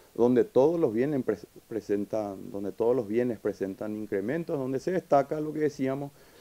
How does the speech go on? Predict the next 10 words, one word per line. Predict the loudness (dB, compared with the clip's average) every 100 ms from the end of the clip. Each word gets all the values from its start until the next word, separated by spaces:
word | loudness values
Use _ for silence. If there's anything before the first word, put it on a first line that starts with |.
| 0
los | 4 6
bienes | 6 2 2
de | 0
capital, | -2 -2 -8 -8 -6
tanto | -4 -2 -2
en | 0
valores | 0 4 4 2 -8 _ _ _ _ -2
como | 0 0 0
en | -2 -4 -8 _ _ _ _ _ 6
volumen. | 6 8 4 -2